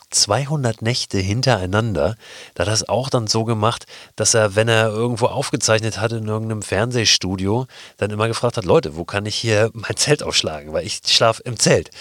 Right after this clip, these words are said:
Ich schlaf nicht im Hotel." Und hat dann auf, auf dem Dach irgendwo beim W D R und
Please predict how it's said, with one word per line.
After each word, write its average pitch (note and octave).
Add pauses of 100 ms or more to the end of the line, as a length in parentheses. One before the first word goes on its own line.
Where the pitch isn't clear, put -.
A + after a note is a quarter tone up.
(260)
Ich -
schlaf A2
nicht A#2
im G2
Hotel." F#2 (480)
Und G#2+
hat -
dann B2
auf, -
auf G#2
dem B2
Dach A#2
irgendwo B2
beim A#2
W A#2+
D A#2
R B2
und A#2